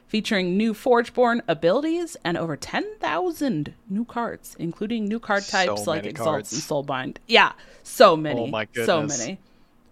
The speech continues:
Speaker 1: But, uh, we, we are gonna be opening some SoulForge Fusion starter kits,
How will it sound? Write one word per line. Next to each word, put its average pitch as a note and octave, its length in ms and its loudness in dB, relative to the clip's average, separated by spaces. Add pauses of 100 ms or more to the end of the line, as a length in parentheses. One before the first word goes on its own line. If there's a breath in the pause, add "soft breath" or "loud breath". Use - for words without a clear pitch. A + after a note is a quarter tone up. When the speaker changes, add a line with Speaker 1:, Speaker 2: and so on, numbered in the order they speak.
Speaker 1:
But, D#3+ 340 2
uh, D#3+ 220 4
we, A3+ 200 4
we C4+ 200 6
are B3 180 6
gonna B3+ 140 4
be B3+ 260 -2
opening B3+ 760 4
some F#3+ 640 2 (120)
SoulForge G3+ 1120 2
Fusion F#3+ 720 -2
starter B3 540 6
kits, B3+ 560 2